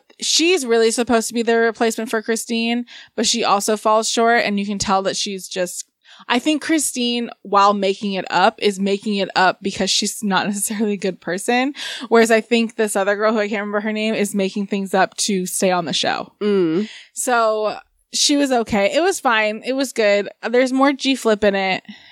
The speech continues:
Speaker 1: And, um, yeah, I don't know. It's still a good just put it on and turn your brain off show.
Speaker 2: Nice.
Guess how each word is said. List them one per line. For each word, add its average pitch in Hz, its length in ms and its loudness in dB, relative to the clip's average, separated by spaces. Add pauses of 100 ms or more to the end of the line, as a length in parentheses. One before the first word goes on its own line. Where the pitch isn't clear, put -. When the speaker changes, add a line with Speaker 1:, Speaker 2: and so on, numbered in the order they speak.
(180)
Speaker 1:
And, 196 540 -2
um, 180 640 -2 (800)
yeah, 220 300 2
I 214 120 2
don't 240 140 0
know. 202 340 0
It's 226 180 -2
still 254 300 2
a 269 60 2
good 240 340 2
just 220 200 -4
put 233 160 -2
it 214 100 2
on 208 200 2
and 196 220 -4
turn 202 160 -2
your 185 100 -4
brain 185 220 -2
off 165 160 -2
show. 180 300 0 (380)
Speaker 2:
Nice. 185 300 0